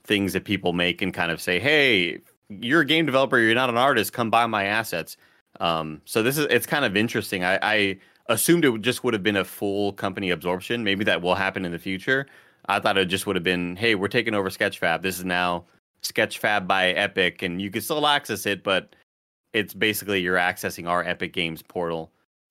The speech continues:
Um, it's weird hearing the word Sketchfab. Like, that was such a, a, a ubiquitous, uh, word when I was in college and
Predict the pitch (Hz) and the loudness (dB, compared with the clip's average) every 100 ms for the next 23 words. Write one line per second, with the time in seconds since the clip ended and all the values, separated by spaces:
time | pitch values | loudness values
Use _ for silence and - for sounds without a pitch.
0 | _ 90 82 78 - 107 - 92 110 90 | _ -10 -8 -10 -6 -6 -2 0 2 2
1 | 92 92 80 85 82 - 85 - 76 80 | 0 0 -2 -4 -6 -4 -6 -2 -4 -2
2 | 82 87 90 87 - 87 90 80 78 - | -2 0 -2 -2 -4 -2 -2 -2 -2 -8
3 | _ _ _ _ _ _ 95 82 82 - | _ _ _ _ _ _ -6 -4 -4 -6
4 | 92 87 92 98 95 101 90 87 - - | -4 -2 -2 0 0 2 2 2 0 -4
5 | _ - 92 85 85 85 92 95 90 90 | _ 0 2 2 0 2 4 4 2 0
6 | 87 85 85 85 82 95 85 85 80 87 | 0 2 0 -2 -2 2 2 2 0 -4
7 | 80 85 - | -4 -8 -10